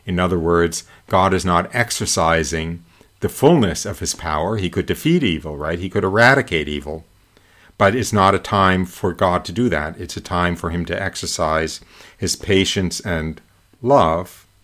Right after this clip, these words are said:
and allow evil to still continue to have some power,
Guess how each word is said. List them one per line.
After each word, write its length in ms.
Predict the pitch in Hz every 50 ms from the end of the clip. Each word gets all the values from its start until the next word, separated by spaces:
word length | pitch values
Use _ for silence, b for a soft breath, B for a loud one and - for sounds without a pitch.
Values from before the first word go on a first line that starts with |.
| b b b b b b b b b
and 340 | - 104 92 92 90 87 90
allow 560 | - 98 90 90 87 90 90 87 85 85 - -
evil 380 | 131 113 135 139 113 101 90
to 120 | - - 92
still 360 | - - 107 92 87 87 - - - _ _ _ _
continue 360 | - 110 95 90 107 98 90 85
to 80 | 82
have 260 | 82 87 90 87 85
some 220 | - - 90 80 78
power, 500 | - - 120 123 113 90 85 87 90